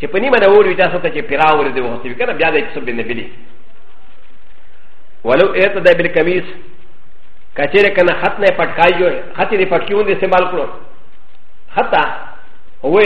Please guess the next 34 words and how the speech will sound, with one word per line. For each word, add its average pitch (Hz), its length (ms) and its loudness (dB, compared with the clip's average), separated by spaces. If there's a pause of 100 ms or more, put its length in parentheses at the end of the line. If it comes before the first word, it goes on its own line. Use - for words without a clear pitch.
نه 233 100 6
غوښتو، 208 280 2
بلکې 180 220 0
که 247 60 2
نه 254 100 4
په 170 160 0
پښه 160 240 -4
پټ 233 220 0
شوی 190 100 0
پټکي 156 280 -2
وندې. 135 260 0 (1000)
او 156 60 2 (140)
اتشهى 185 500 2
به، 190 300 -2 (480)
یا 147 180 4
یې 202 140 8
که 262 80 6
نه 247 120 4
په 202 60 0
ترهې 214 400 4
باندې 190 200 4
رنسلو. 175 440 0 (640)
وې 202 140 2
چې 220 180 0
له 180 40 4
په - 100 -4
ترهې 196 260 2
کې 202 60 0
نسلو، 196 260 0
په 170 120 0
دې 160 120 2
مټ - 100 0
کې 180 60 -2
وچولو. 170 460 0